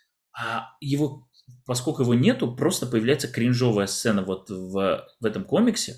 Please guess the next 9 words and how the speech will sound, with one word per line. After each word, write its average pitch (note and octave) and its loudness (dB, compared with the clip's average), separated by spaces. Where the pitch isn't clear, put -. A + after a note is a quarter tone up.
когда A#2 2
просто, D3 0
посмотри, B2+ 4
Дейки C3 2
несёт B2 2
в - -6
сумке C3 2
труп C#3 -2
Продиджи. B2+ 2